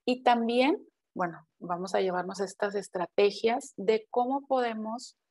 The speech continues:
eh, utilizar la lectura a través de esta experiencia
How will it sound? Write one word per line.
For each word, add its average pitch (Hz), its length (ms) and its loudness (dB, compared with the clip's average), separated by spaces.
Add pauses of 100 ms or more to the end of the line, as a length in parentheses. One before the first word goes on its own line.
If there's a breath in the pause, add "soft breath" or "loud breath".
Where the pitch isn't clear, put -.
(580)
eh, 196 260 0
utilizar 220 840 2
la 208 240 2
lectura 226 680 -2 (1040)
a 190 100 -4
través 185 320 0
de 190 120 2
esta 185 200 -4
experiencia 226 880 -2